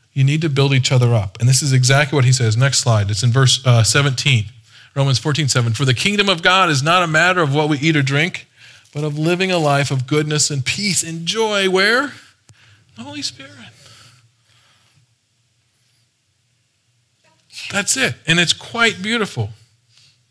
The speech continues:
The kingdom of God is simply a matter of living in goodness and peace and joy in the Spirit.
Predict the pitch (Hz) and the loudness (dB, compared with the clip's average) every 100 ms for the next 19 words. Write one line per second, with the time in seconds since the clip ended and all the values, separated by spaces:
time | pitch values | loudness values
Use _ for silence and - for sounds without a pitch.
0 | _ 170 - 220 226 180 185 196 160 - | _ -8 -4 -4 -4 -4 0 0 0 0
1 | 196 214 196 170 165 175 165 139 131 156 | -2 -4 -6 -4 -4 -4 -4 -4 -4 -4
2 | 196 170 135 127 113 196 196 139 92 - | -2 -2 0 0 0 -2 0 -2 -4 -6
3 | 127 - - - 208 120 - - 127 120 | -6 -8 -10 -8 -8 -6 -6 -4 -2 -2
4 | 120 151 214 185 101 - _ _ _ _ | -2 -2 -2 -2 -4 -8 _ _ _ _
5 | _ _ _ _ _ - _ _ _ _ | _ _ _ _ _ -20 _ _ _ _
6 | _ - 165 185 202 - - 226 165 95 | _ -6 -2 0 0 -2 -4 -6 -4 -4